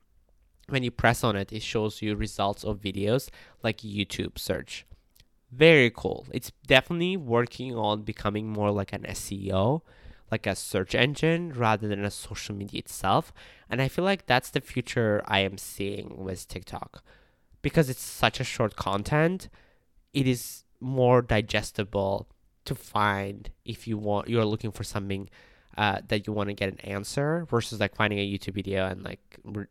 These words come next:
listening to, like, ten minutes or longer. Now, speaking of <laughs> that, let's move on to YouTube. This is the last update I promised, and you guys will, <laughs> will be able to, like, log off from this podcast episode,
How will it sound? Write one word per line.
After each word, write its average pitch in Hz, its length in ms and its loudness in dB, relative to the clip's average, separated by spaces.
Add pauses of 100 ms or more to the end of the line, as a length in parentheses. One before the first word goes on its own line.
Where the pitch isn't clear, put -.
listening 104 520 -4
to, 101 160 -4
like, 95 200 -6
ten 98 220 -4
minutes - 560 -16
or 98 240 -4
longer. 98 420 -10 (960)
Now, 135 260 10
speaking 147 280 0
of 110 140 4
<laughs> - 60 4
that, 139 300 6
let's 120 200 2
move 120 200 2
on 110 140 4
to 120 100 -2
YouTube. 151 440 6 (320)
This 135 80 -6
is 127 40 -2
the 147 80 4
last 131 240 8
update 123 300 6
I 113 60 4
promised, 110 540 2
and 98 260 -2 (600)
you 113 160 -8
guys 104 300 4
will, 131 140 2 (240)
<laughs> - 240 -2
will 117 240 0
be 113 120 4
able 120 280 6
to, 120 140 2
like, 101 220 0
log 120 320 8
off 123 240 12
from 127 260 8
this 110 300 2 (140)
podcast 98 340 2
episode, 95 480 0